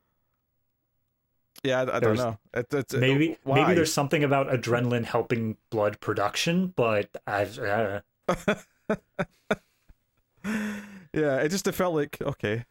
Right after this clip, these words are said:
Speaker 1: why? There's no other big buttons with, like, text like that on this, like, touch screen, but there's one saying adrenaline,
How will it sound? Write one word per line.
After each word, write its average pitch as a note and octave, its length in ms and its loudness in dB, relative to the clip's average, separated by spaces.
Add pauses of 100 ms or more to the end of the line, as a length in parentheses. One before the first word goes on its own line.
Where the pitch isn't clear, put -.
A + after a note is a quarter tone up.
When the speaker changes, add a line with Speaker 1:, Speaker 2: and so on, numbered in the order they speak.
Speaker 1:
why? D3 320 0 (340)
There's D#3 160 0
no G#3+ 120 4
other A3+ 160 2
big C3 260 -2
buttons C3 420 0
with, B2 140 -2 (140)
like, A#2+ 260 -2
text - 320 0
like G2+ 100 0
that A2+ 160 2
on A#2+ 200 0
this, A#2 260 -2
like, - 160 -4
touch - 260 -4
screen, C3+ 280 -2
but C#3 100 -4
there's G#2 160 -2
one C#3 160 0
saying E3+ 280 0
adrenaline, D#3+ 580 -2